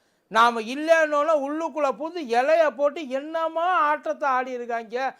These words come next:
ஐயா, கொடநாட்டுக்குள்ள கடாயை வெட்டி கோலாகலமா கொண்டாடி இருக்காங்க. அது எல்லாருக்குமே தெரியும். ஏழு வருஷத்துக்கு முன்னாடியே தெரியும். ஆனா என்ன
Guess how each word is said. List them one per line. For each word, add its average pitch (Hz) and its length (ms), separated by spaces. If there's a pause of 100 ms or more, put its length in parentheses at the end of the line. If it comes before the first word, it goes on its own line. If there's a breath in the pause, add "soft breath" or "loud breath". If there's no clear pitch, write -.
(160 soft breath)
ஐயா, 277 420
கொடநாட்டுக்குள்ள 294 920
கடாயை 285 480
வெட்டி 269 320
கோலாகலமா 294 760
கொண்டாடி 285 440
இருக்காங்க. 247 520 (300)
அது 233 380
எல்லாருக்குமே 269 760
தெரியும். 247 300 (200)
ஏழு 262 360
வருஷத்துக்கு 269 500
முன்னாடியே 277 760
தெரியும். 233 540 (440)
ஆனா 285 260
என்ன 294 640